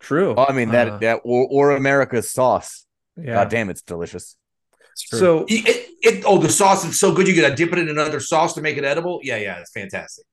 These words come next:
Speaker 1: Listen, we're not gonna get into local cuisines here. Mister Shit Chili, okay?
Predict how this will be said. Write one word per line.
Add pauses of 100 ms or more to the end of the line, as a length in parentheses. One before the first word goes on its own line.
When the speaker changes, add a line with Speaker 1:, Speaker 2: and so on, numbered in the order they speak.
Speaker 1:
Listen, (320)
we're
not
gonna
get
into
local (180)
cuisines
here. (580)
Mister
Shit
Chili, (120)
okay?